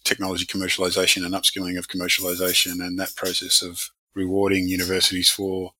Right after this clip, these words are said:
performance in that area. I think we would like to have a similar sort of program in place here. We, we don't. Some people sort of talk about it's your victim, your own success in Australia because there is such a successful resources mining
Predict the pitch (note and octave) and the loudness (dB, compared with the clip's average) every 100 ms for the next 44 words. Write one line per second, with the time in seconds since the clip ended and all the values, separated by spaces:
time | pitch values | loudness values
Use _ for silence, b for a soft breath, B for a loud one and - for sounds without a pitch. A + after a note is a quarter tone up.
0 | _ G2+ - F#2+ F#2+ F#2 F#2 F#2 F2+ F#2+ | _ -2 0 0 0 0 0 -2 -2 -2
1 | F2+ F#2 F#2+ F#2 E2+ F#2+ - G#2 - - | -2 0 0 0 -2 -6 -4 -6 -8 -20
2 | _ G2+ F#2+ F2+ F#2+ A2+ A#2 - - G2+ | _ -8 -6 -6 -10 -8 -6 -4 -4 -4
3 | F#2 G2 - G2+ F#2+ F2+ - G#2 F#2+ - | -4 2 4 4 -4 2 2 2 -8 -6
4 | G2+ G2 G2 F#2 F#2 G2 F#2+ - G2 F#2+ | -6 -4 -4 -6 -4 2 2 2 -2 -6
5 | - - F#2+ G#2 F#2+ - _ _ _ - | -12 -10 -4 -2 -4 -8 _ _ _ 4
6 | - A3+ E3+ A#2+ A2+ D3 A#2+ - C3+ A#2+ | 6 8 6 8 8 10 8 10 8 8
7 | A2+ A#2+ A2+ A2+ A2 A#2+ G#2 A#2 - A2 | 10 12 12 8 6 6 6 4 4 2
8 | A2+ A2+ A2+ - G2+ - A#2+ A2 G#2+ G2+ | 6 8 8 6 8 6 8 6 6 4
9 | - A2+ G#2+ G#2+ G#2 G#2+ G2+ G#2 - - | 8 8 10 10 8 6 0 -6 -8 -8
10 | A2 - A#2+ A2 - A2 G#2+ A2 - A2 | -4 6 8 10 8 8 6 8 6 6
11 | F#2+ F#2 G#2+ - - G#2 - G#2+ G2+ G2 | 6 6 6 8 8 6 6 2 2 2
12 | _ _ - G#2 A2+ A2+ - G#2 F#2+ G2 | _ _ 2 6 8 8 8 6 4 4
13 | G2 A2+ A2 G#2 G2+ G2 G2 | 6 8 8 6 2 0 -2